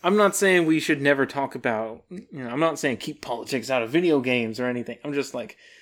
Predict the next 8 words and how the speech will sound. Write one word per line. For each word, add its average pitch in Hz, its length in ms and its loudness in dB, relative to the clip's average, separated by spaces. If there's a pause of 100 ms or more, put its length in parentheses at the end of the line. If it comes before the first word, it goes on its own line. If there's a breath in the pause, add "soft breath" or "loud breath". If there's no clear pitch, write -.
(1160 soft breath)
if 190 220 8
there's 170 420 2
no 185 560 2
actual, 143 580 0
like, 117 320 -2
benefit 147 600 -6
to 214 220 0
it, 233 220 -2